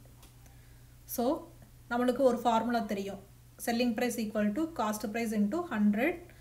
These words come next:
plus gain percentage divided by hundred போட்டா, நம்மளுக்கு இப்ப cost price கண்டுபிடிச்சிடலாம்.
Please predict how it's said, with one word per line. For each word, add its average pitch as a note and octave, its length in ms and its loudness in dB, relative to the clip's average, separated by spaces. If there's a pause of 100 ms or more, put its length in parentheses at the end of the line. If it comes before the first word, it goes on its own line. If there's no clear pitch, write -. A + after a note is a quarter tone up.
(300)
plus A#3 340 2
gain A#3 180 0 (120)
percentage A3 640 0
divided G#3 340 -2
by C4 160 2
hundred G#3 260 0 (100)
போட்டா, G#3 280 -4 (340)
நம்மளுக்கு G#3+ 300 2 (100)
இப்ப C#4 240 -4
cost G#3 320 -2
price A#3+ 260 -4
கண்டுபிடிச்சிடலாம். F#3+ 680 -6